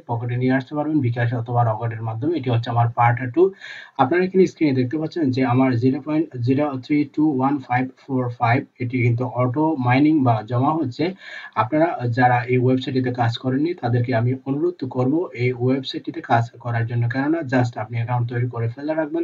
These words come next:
তার against-এ এখানে ডলারগুলো জমা হতে থাকবে। এর চেয়ে মজার আর বিষয় কিছু হতে পারে না। সুতরাং step by step শুরু থেকে শেষ পর্যন্ত ভিডিওটি দেখবেন এবং অনুরোধ থাকবে আজকে ভিডিওটি শুরু করার পূর্বে অবশ্যই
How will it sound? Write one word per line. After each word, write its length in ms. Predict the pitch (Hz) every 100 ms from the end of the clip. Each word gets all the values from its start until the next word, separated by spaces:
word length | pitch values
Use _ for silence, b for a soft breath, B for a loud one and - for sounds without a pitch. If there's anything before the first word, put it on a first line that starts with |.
| -
তার 140 | - - 123
against-এ 440 | 131 156 - 165 156
এখানে 220 | 120 131 117
ডলারগুলো 540 | 113 113 120 131 160
জমা 260 | 127 120 113
হতে 120 | 113 110
থাকবে। 260 | 113 113 113
এর 80 | 131
চেয়ে 200 | 131 156
মজার 300 | 131 120 147 -
আর 140 | 117
বিষয় 360 | 110 113 117 117
কিছু 260 | 120 117 120 117
হতে 220 | - 120 117
পারে 220 | 107 107
না। 200 | 110 117 B B B
সুতরাং 280 | - 123 151
step 340 | 160 - - 147
by 120 | 160
step 200 | 156 165
শুরু 220 | - 131
থেকে 200 | 117 113
শেষ 240 | 117 120 -
পর্যন্ত 220 | 120 120
ভিডিওটি 360 | 117 117 117 127
দেখবেন 320 | 131 139 160
এবং 180 | 120 123
অনুরোধ 320 | 131 143 170 -
থাকবে 300 | 123 117 151
আজকে 300 | 165 123 123
ভিডিওটি 400 | 117 117 117 113
শুরু 260 | - 156 156
করার 240 | 131 110 -
পূর্বে 280 | 127 139
অবশ্যই 500 | 165 120 147 147 156